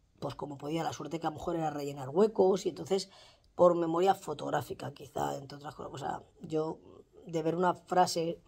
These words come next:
escrita varias veces se te queda un poco como era.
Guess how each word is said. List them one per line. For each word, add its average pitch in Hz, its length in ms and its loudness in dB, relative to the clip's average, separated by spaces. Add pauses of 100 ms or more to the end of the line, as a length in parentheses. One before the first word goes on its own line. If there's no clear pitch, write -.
(600)
escrita 185 500 6
varias 180 320 8
veces 185 340 8
se - 160 2
te 156 120 2
queda 165 200 6
un 165 120 -2
poco 170 300 -2
como 160 280 -4
era. 143 240 -6